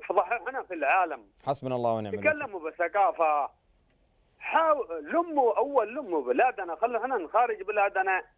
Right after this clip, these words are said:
Speaker 1: ما لنا دخل بالإمارات تطبع. ما لنا دخل بشأن الآخرين.
Speaker 2: نعم.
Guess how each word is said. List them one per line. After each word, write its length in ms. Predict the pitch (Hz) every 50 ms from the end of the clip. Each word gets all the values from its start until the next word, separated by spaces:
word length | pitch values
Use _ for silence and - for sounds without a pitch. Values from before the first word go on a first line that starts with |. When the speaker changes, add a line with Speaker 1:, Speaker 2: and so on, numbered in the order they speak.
| _ _ _ _ -
Speaker 1:
ما 140 | 320 349 330
لنا 260 | 311 294 269 247 226
دخل 320 | 220 220 220 208 - 208 196
بالإمارات 760 | 196 196 185 180 165 175 175 175 175 170 165 165 165 165 160 - _ -
تطبع. 540 | 170 - - 170 165 156 147 170 156 143 - - _ _ _ _ _ _ _ _ _
ما 280 | 180 175 190 277 311 320
لنا 260 | 302 277 254 233 233
دخل 320 | 226 - 285 - 247 233 202
بشأن 420 | 165 175 - 311 277 - 254 233
الآخرين. 720 | 196 175 165 160 147 - - 139 135 190 277 302 233 - _ _ -
Speaker 2:
نعم. 280 | 160 165 131 107 95